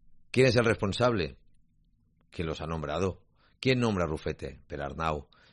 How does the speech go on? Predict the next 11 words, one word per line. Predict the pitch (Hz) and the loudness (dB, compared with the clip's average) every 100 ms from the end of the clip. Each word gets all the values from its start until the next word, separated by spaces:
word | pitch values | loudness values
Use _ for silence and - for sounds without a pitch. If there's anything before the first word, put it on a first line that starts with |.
| _ | _
¿Quién | 123 123 | 0 2
nombra | 117 104 87 76 | 2 4 2 2
a | 78 | -2
Lauren | 82 80 | -2 -2
Florido? | - 80 80 76 - | -4 -4 -4 -6 -10
Perarnau. | - 69 69 80 82 71 - _ _ _ _ _ _ _ _ _ _ _ _ _ _ | -8 -6 -4 0 0 -2 -10 _ _ _ _ _ _ _ _ _ _ _ _ _ _
¿Quién | - 120 113 | -2 0 2
se | 117 | 2
tendría | 110 104 104 | 2 4 2
que | 90 | 4
ir? | 104 123 90 | 2 0 -4